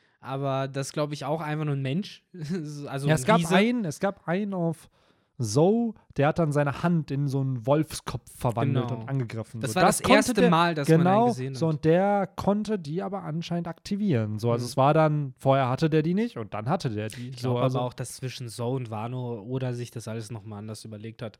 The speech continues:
Speaker 2: Kann auch sein,
Speaker 1: Äh,
Speaker 2: ja.
Speaker 1: weil das, wie, wie du's halt sagst, dieses An und Aus haben wir dann nicht mehr gesehen. Äh, das Einzige, was da wahrscheinlich noch geplant hat, ist, du kannst nur Körperteile machen oder sowas und, äh,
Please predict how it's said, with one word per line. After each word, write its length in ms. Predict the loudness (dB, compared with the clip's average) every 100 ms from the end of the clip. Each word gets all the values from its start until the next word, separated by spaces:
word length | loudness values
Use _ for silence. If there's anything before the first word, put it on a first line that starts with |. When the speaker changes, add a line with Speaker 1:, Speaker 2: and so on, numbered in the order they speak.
| -10
Speaker 2:
Kann 160 | -8
auch 120 | -6 -6
sein, 260 | -4 -4 -2
Speaker 1:
Äh, 40 |
Speaker 2:
ja. 140 | -4
Speaker 1:
weil 400 | -4 -4 -6 -8 -10 -16 -10
das, 240 | -8 -6
wie, 120 | -8 -8
wie 80 | -8
du's 160 | -8 -8
halt 120 | -6
sagst, 340 | -4 -4 -6
dieses 160 | -12 -12
An 120 | -8
und 140 | -8 -6
Aus 240 | -6 -6
haben 120 | -8
wir 80 | -6
dann 140 | -8
nicht 160 | -8 -8
mehr 120 | -10
gesehen. 520 | -10 -8 -6 -6 -8 -12 _ _ _ -14
Äh, 260 | -10 -10
das 160 | -10 -8
Einzige, 380 | -8 -8 -6 -6
was 200 | -6 -6
da 100 | -6
wahrscheinlich 320 | -4 -4 -4
noch 120 | -6
geplant 380 | -8 -8 -6 -6
hat, 140 | -10
ist, 300 | -10 -12 -14
du 120 | -16 -12
kannst 280 | -10 -10
nur 80 | -12
Körperteile 840 | -8 -6 -6 -6 -6 -4 -4 -6 -6
machen 400 | -10 -12 -12 -14
oder 200 | -12 -12
sowas 440 | -12 -10 -12 -12
und, 340 | -16 -16 -20 -20
äh, 340 | -18 -16 -16